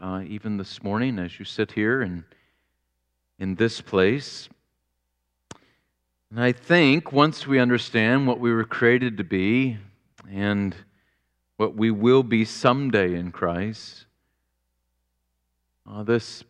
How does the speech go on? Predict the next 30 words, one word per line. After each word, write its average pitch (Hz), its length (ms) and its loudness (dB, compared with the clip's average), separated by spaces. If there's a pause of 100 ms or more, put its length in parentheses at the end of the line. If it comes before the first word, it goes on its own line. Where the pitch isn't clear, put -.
(420)
present 123 420 2
momentary 117 640 2
affliction, 120 680 -2
as 110 100 -6
Paul 107 300 -4
will 104 100 -12
say 107 300 -4
in 104 140 -4
another 101 320 -4
place, 110 500 -4
all 117 220 -2
of 104 80 -12
a 95 60 -10
sudden 113 400 -2
becomes 101 460 -4
something 113 380 -4
that's 101 220 -4
not 113 200 2
only 117 300 -2
bearable, 92 920 -2 (1300)
but - 140 -20
something 120 420 0
that 104 240 -2
we 113 100 -2
can 107 160 -4
actually 110 460 -2
find 101 640 -2
that 98 260 -4
there 101 340 2
is 98 600 -2